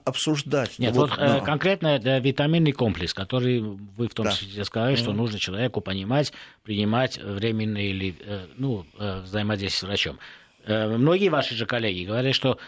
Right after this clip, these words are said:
Speaker 2: это бесполезно, потому что человек не усваивает принятое, а будет усваивать всё-таки из,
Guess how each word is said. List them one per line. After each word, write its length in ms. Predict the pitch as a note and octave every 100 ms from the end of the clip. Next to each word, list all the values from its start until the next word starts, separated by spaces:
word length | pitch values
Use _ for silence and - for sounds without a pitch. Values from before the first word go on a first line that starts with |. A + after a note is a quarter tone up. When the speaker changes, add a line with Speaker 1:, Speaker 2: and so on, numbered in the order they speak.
| -
Speaker 2:
это 180 | D#3 D3+
бесполезно, 520 | D3 - D3 F3+ D#3+
потому 320 | B2 B2+ C#3
что 120 | -
человек 420 | A#2 C3 C#3+ D3 -
не 260 | B2 C3+ C#3+
усваивает 720 | C3+ - C#3+ B2 A#2 A#2 - A2+ -
принятое, 600 | C#3 A#2 A2+ D#3 F3+ E3 -
а 100 | -
будет 220 | B2+ C3+
усваивать 460 | C3 - C#3+ D3+ B2+
всё-таки 480 | - C3 - A2+ B2
из, 180 | A#2